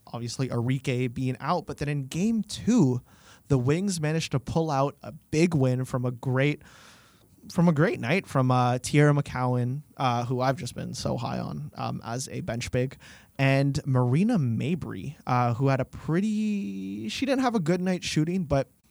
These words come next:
she impacts the floor in so many different ways, right? So the Wings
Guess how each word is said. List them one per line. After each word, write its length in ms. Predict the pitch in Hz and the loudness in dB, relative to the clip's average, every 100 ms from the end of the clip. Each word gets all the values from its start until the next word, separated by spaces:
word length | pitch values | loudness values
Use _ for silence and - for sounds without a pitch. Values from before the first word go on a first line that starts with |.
| - - - | -20 -20 -8
she 200 | - 160 | 2 4
impacts 400 | 156 151 - - | 4 0 -2 -6
the 60 | |
floor 260 | - 131 202 | -6 -2 0
in 100 | 196 | 0
so 120 | - | -2
many 140 | 127 | -2
different 300 | 123 - - | -4 -6 -10
ways, 320 | 50 - - - - - - | -12 -14 -14 -18 -20 -20 -6
right? 240 | 127 127 - | 0 0 -2
So 440 | - - 139 143 - _ | -4 4 4 4 0 _
the 100 | 151 | 0
Wings 480 | 147 156 185 196 185 | 2 4 2 2 -2